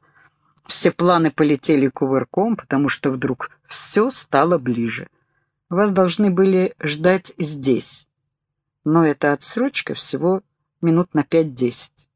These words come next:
Располагайтесь, ждите. Он пошел к двери, но вдруг хлопнул себя по лбу, широко и недобро ухмыльнулся. Впрочем, чтобы вам не было скучно эти пять минут.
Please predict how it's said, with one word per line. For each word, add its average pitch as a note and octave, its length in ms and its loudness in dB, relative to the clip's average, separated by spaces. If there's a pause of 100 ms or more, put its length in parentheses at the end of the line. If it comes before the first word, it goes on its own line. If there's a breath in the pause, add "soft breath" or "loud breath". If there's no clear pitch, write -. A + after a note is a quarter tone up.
(120)
Располагайтесь, D#3 1000 -6
ждите. C#3+ 560 -8 (340 loud breath)
Он G#3+ 160 0
пошел C#3 380 -2
к C#3 80 -2
двери, F#3+ 320 0
но F3 160 2
вдруг F3 320 -2
хлопнул E3+ 680 -2
себя C#3+ 340 -2 (140)
по A3+ 160 2
лбу, G3 240 0
широко D3+ 520 2
и F3+ 120 4
недобро D#3+ 640 2
ухмыльнулся. D3+ 1040 0
Впрочем, - 640 -4 (400 loud breath)
чтобы D#3 360 -2
вам D3 200 2
не C#3+ 120 2
было C3+ 220 -2
скучно - 540 -4
эти B2 260 -2
пять - 400 -2
минут. C3+ 500 0